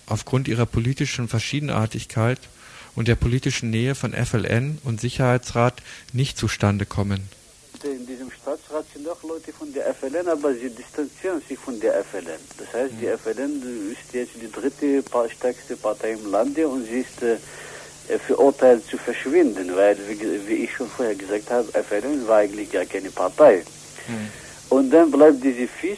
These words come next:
Speaker 2: und die, die fis, wie gesagt, äh, man wird sie verbieten. Es musste so kommen. Das ist nur eine Frage der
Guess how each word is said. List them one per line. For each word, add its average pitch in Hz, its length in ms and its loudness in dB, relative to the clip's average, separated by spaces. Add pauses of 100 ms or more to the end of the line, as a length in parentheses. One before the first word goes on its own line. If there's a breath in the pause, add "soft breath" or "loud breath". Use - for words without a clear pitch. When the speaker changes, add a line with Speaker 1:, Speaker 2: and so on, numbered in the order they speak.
Speaker 2:
und 175 220 -4
die, 156 680 4
die 143 80 2
fis, 160 360 2
wie 143 120 2
gesagt, 131 420 2
äh, 127 380 2
man 120 160 -2 (100)
wird 156 240 2
sie 147 120 -6
verbieten. 151 600 0 (680)
Es - 80 -16
musste 147 300 -6 (100)
so 160 100 -2
kommen. 170 380 0 (600 loud breath)
Das 127 120 -10
ist 127 120 -12
nur 139 100 4
eine 127 180 2
Frage 131 340 0
der 147 240 0